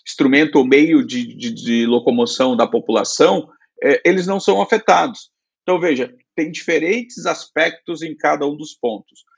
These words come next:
O outro, é, setor que, que passou mais, eu diria, com menos turbulência durante esse momento de pandemia foi o do agronegócios, né?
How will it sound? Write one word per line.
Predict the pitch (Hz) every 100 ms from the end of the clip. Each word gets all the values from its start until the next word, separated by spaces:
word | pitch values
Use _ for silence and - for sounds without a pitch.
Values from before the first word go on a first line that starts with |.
| _ -
O | 101
outro, | 143 254 - 170 131 -
é, | 139 131
setor | - 127 - 151 165 - _ _
que, | - 143 _ _ _
que | - 156
passou | - 165 - 208 214
mais, | 160 160 156 135 - - -
eu | 139 135
diria, | 135 147 135
com | 139
menos | 131 151 180 170 147 -
turbulência | 170 143 135 120 135 135 120 - 113 _ _ _ -
durante | 135 139 143 147
esse | 127 135
momento | 127 120 131 127 117
de | -
pandemia | 120 117 110 123 143
foi | 143 156 147
o | 123
do | 127 120
agronegócios, | 131 151 139 117 113 113 139 185 123 104
né? | 123 160